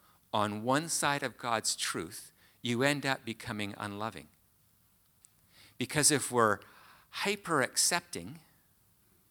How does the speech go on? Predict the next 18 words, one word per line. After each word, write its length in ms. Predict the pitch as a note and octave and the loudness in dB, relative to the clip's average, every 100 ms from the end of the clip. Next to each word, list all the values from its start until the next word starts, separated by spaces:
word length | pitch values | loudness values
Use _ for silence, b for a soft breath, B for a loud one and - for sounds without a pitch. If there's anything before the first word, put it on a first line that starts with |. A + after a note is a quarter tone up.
| _ _ _ b b b b | _ _ _ b b b b
we're 280 | - B2 B2 | -2 4 6
not, 500 | A#2 C#3 D#3+ D3+ - - - | 6 4 4 2 -2 -14 -8
uh, 240 | G2+ F2 E2+ - b b b b _ _ _ _ _ - - | -4 -4 -8 -14 b b b b _ _ _ _ _ -12 -2
we're 120 | A#2+ | 0
not 300 | B2+ C#3+ C3+ - | 2 2 2 0
honoring 580 | A2 E3+ D3+ F#2 F2+ G2+ | 0 2 0 0 -2 -4
when 180 | G#2 F#2+ | -6 -6
people 360 | - D3+ A2 | -8 -6 -4
do 200 | F#2+ E3+ | -4 -4
something 360 | F#3 G2 E2 G2 | -2 -4 -6 -4
that 140 | F#2 | -4
hurts 320 | - D#3+ D3 | -4 -4 -2
another 260 | B2 A2+ G#2 | -2 -2 -4
person 520 | - E3 F3+ - D#2+ - | -6 -6 -4 -4 -6 -10
and 120 | A2 | -8
they 100 | B2+ | -4
should 220 | C3 D#2+ | -6 -4
change. 640 | - - E3 F#2+ C2 - | -4 -4 -6 -12 -10 -10